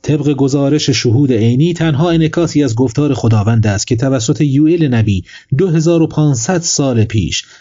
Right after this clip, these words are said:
از وقوع آن ثبت گردیده است. بیش از فرارسیدن روز عظیم و مهیب خداوند، خورشید به تاریکی، ماه به خون بدل خواهد شد. یوئیل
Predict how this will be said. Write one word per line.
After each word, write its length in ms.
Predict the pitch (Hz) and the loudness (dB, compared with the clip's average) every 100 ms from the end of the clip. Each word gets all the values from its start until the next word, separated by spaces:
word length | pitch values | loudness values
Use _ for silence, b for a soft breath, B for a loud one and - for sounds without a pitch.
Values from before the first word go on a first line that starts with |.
| B | B
از 340 | 143 160 120 | -4 -2 0
وقوع 360 | 156 156 190 151 | 0 2 2 0
آن 240 | - 160 | 0 -2
ثبت 360 | 113 - 113 - | 0 0 -2 -2
گردیده 380 | - 73 71 - - | -8 -8 -12 -16 -16
است. 260 | - - - b b b | -14 -14 -16 b b b
بیش 260 | 123 131 139 | -2 0 0
از 180 | 139 - | -2 -2
فرارسیدن 800 | 143 151 147 143 - 151 156 151 | -2 0 0 0 0 0 0 0
روز 400 | 127 127 123 113 | 2 2 2 2
عظیم 540 | 110 117 117 185 185 170 B B | 2 2 2 0 -2 -4 B B
و 160 | 127 156 | 0 2
مهیب 420 | 151 147 185 160 | 0 0 0 0
خداوند، 540 | 117 113 98 90 87 85 | 0 0 0 0 -2 -2
خورشید 500 | - 139 - 175 147 | -2 -2 0 0 0
به 80 | |
تاریکی، 640 | 151 151 135 120 110 120 107 B B - | 0 0 0 0 0 0 0 B B -2
ماه 320 | 143 165 110 | 0 0 0
به 100 | 131 | 0
خون 380 | 110 180 170 107 | 0 0 2 2
بدل 260 | 110 110 | 0 0
خواهد 380 | 90 104 - - | -2 -6 -6 -8
شد. 280 | - - - - | -10 -12 -8 -2
یوئیل 540 | 113 110 135 160 | 0 2 2 0